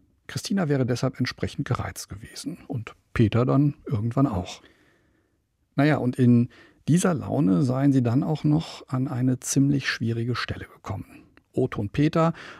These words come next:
„Nach rechts konntest du nicht, da ging es steil hoch und zu weit nach links ging auch nicht, dann warst du tot.“ So schwierig war diese Stelle also. Ich war deshalb gespannt, wie die Sache weiterging. Und Christina erzählte, dass sie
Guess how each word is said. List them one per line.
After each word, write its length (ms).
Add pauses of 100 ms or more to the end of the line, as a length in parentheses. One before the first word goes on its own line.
„Nach 300
rechts 360
konntest 380
du 80
nicht, 260
da 80
ging 180
es 80
steil 380
hoch 400
und 420
zu 160
weit 160
nach 200
links 240
ging 180
auch 260
nicht, 300
dann 240
warst 260
du 60
tot.“ 460 (600)
So 540 (100)
schwierig 540
war 80
diese 180
Stelle 300
also. 320 (380)
Ich 160
war 80
deshalb 320
gespannt, 500
wie 80
die 160
Sache 340
weiterging. 540 (540)
Und 120
Christina 460
erzählte, 640
dass 220
sie 260